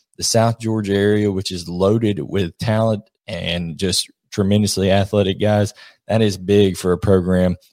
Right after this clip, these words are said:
like a Texas A and M. So you have Dayon Bowie, who's now committed. That was, and Georgia's gonna continue to fight for Dayon Bowie. So they're gonna try to flip him back. So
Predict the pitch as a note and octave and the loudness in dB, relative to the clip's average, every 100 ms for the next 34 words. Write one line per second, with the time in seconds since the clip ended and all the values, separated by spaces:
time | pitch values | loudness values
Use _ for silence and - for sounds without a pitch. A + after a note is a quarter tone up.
0 | _ - F2+ F2+ F2 G2 F2+ - F#2+ F2+ | _ -4 -2 -2 0 -2 -2 -4 0 2
1 | F2+ F2 D#2+ - F#2+ G2 F2+ D#2 G#2+ A#2 | 2 0 -2 -2 2 2 0 0 2 4
2 | A#2 A2+ G#2 G2+ G2 F#2 F#2 F#2 F#2+ - | 4 2 4 4 4 2 -2 -2 -2 0
3 | G2 F#2 F#2 F#2 F#2 E2 E2 - - _ | 0 2 2 2 2 2 -2 -8 -14 _
4 | _ - G2+ F#2+ - _ _ _ _ - | _ -2 0 0 -4 _ _ _ _ -4
5 | G#2+ A#2 A#2 A2 A2 G#2+ G2+ G2 - A2 | 2 2 2 0 0 -2 -4 -8 -4 -2
6 | G2 F2+ F#2+ F2 D2 F2 F2+ F#2 F2+ F#2 | -2 -2 0 0 -4 -6 -4 -2 -2 -2
7 | F#2 F2 D#2+ - F#2 F#2 F#2+ G2+ F#2+ G#2+ | -2 -2 -4 -2 -2 0 -2 -2 -2 -2
8 | F#2 - - G#2 - F#2 F2 E2+ - - | -2 -4 -2 -2 -2 -8 -4 -4 -4 -6
9 | - G2+ F2 | -4 -2 -2